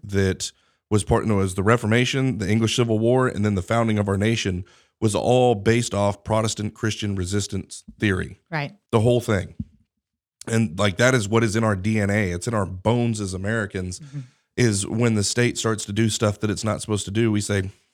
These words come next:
Speaker 2: No.
Speaker 1: "Mm-mm." Right? The state's not bigger than the church. The church isn't bigger than the state. The two, along with the family, are all horizontal, you know, uh, if on a thing, and Christ is above all three of them.
Speaker 2: Right.
Speaker 1: Right? And so,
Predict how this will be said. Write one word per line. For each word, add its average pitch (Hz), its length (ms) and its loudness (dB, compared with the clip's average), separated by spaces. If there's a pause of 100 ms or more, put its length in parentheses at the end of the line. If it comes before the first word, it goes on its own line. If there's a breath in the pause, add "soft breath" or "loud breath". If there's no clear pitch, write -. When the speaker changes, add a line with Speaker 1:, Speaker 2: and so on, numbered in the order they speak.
(120)
Speaker 2:
No. 151 220 -18
Speaker 1:
"Mm-mm." 101 340 -6 (480)
Right? 107 160 0
The 107 80 -2
state's 117 360 0
not 113 140 0
bigger 110 200 0
than 107 160 0
the 98 60 0
church. - 560 -4
The 101 100 -4
church 113 260 -4
isn't 110 240 -2
bigger 104 200 -2
than 101 140 -2
the 92 80 -4
state. 120 460 -4 (640)
The 110 100 2
two, 117 460 0 (500)
along 117 360 0
with 110 120 -4
the 104 80 -8
family, 110 520 0
are 104 140 -2
all 104 200 0
horizontal, 110 720 -2 (460 soft breath)
you 113 80 -2
know, 92 320 -2
uh, 113 160 -6
if 104 240 -4
on 110 120 -2
a 104 60 -4
thing, 107 420 -2
and 101 140 -6
Christ 113 380 -2
is 104 100 -6
above 98 260 -4
all 101 140 -2
three 107 260 -8
of 90 140 -8
them. 90 240 -18 (120)
Speaker 2:
Right. 156 120 -6
Speaker 1:
Right? 101 220 -4 (100)
And 98 160 -4
so, 95 300 0